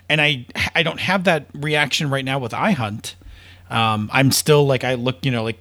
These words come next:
I, in talking about iHunt and reflecting on it, I'm like, "Oh, no, no, totally excited about iHunt. Can't wait to run it next week." But I'm looking at Forbidden Lands now, and I'm just like, "Ugh, I don't know." Like, comfortable. I, I don't, like,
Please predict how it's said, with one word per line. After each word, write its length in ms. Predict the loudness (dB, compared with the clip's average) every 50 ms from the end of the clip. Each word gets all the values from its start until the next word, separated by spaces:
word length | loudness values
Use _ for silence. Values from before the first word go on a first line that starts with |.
| -12 -10 -8
I, 60 | -6
in 240 | -6 -4 -4 -6 -4
talking 320 | -2 -2 -2 0 0 0
about 180 | 2 2 2 0
iHunt 480 | 0 0 0 0 0 -2 -2 -2 -2
and 120 | -4 -4 -4
reflecting 460 | -4 -4 -4 -4 -4 -4 -4 -4 -4
on 100 | -4 -2
it, 40 | -2
I'm 80 | -4
like, 140 | -6 -4 0 2
"Oh, 80 | 4
no, 120 | 4 4 2
no, 120 | 0 -4 -10 -14
totally 320 | -6 -2 -2 0 0 -2
excited 280 | -4 -4 -2 -2 -2 0
about 180 | 0 0 0 2
iHunt. 380 | 2 2 2 2 0 -2 -4 -8 -14 -16
Can't 260 | -8 -4 -4 -4 -2
wait 160 | -4 -6 -6
to 80 | -6 -4
run 180 | -4 -2 -2 -4
it 80 | -4
next 280 | -4 -6 -8 -8 -8 -6
week." 260 | -6 -6 -6 -8 -12 -18 -20 -20 -20 -18 -18 -18 -18 -18 -20 -20 -6 0
But 180 | 2 2 2 0 -2
I'm 220 | -4 -2 0 0
looking 300 | 0 -2 -2 -4 -4 -2
at 240 | -4 -4 -6 -10 -8
Forbidden 420 | -4 -2 0 2 4 2 2 2
Lands 360 | 2 4 4 4 4 4 2
now, 240 | 0 0 0 2 0
and 100 | 0 0
I'm 120 | -2 -2 -2
just 240 | -2 -4 -4 -4
like, 240 | -4 -4 -6 -6 -8 -8
"Ugh, 300 | -4 -2 -2 -2 -2 -4 -8 -12 -14 -16 -16 -16 -18 -18 -20 -14 -8 -4
I 80 | -2
don't 160 | 0 0 0
know." 420 | 0 0 0 0 0 -2 -2 -4 -8 -12 -18 -20 -20 -20 -20 -20 -20 -6 0
Like, 240 | 0 0 0 0 -4 -16 -20 -20 -20 -20 -12
comfortable. 640 | -8 -2 0 0 0 0 0 -2 -2 0 0 -2 0 0
I, 160 | 0 0 2 2
I 80 | 2
don't, 180 | 2 2 0 -2 -8 -20 -16 -8
like, 200 | -6 -6 -6 -6